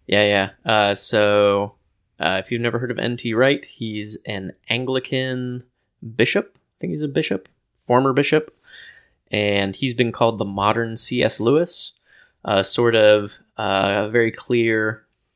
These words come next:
writing style, um, you know, well thought out, sort of, I guess you could say for the layman rather than,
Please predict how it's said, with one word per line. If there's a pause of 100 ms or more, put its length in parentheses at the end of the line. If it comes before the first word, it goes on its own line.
(140)
writing
style, (580)
um, (360)
you
know,
well
thought
out, (340)
sort
of, (1040)
I
guess
you
could
say
for
the
layman (120)
rather
than,